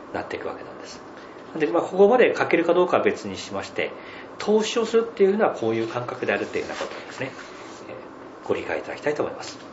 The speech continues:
まあ、このあたり十二ページも書いてます。はい。いつまでも少資本でビジネスを進めてはいけない。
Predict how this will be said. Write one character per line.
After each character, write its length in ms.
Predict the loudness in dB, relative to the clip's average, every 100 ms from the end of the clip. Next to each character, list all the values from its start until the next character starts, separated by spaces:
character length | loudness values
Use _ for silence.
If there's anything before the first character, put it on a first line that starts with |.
| -16 -16 -16 -16 -16 -16 -16 -16 -16 -16 -14 -14 -4
ま 60 | -4
あ、 40 |
こ 60 | 2
の 80 | 4
あ 20 |
た 100 | 4
り 100 | 4 -4 -4
十 180 | 0 0
二 140 | -2
ペ 160 | -2 -2
ー 20 |
ジ 140 | -2
も 180 | -2 -4 -8 -14 -16 -16 -10 -10 -10 -12 -6
書 60 | -4
い 40 |
て 80 | -6
ま 80 | -12
す。 200 | -14 -14 -16 -16 -16 -16 -16 -16 -16 -16 -16 -16 -14 -14 -14 -16 -16 -16 -18 -12
は 40 | -10
い。 20 |
い 40 |
つ 120 | -4 0
ま 100 | 0
で 80 |
も 180 | 0 -4 -6 -12
少 280 | -2 2 2
資 100 | 2
本 120 | 2
で 100 | 2
ビ 120 | 0
ジ 60 | 0
ネ 100 | 0
ス 140 | 2
を 40 | -2
進 180 | -2
め 80 | -6
て 120 | -2
は 60 | -2
い 80 | -2
け 120 | -4
な 140 | -4
い。 80 | -6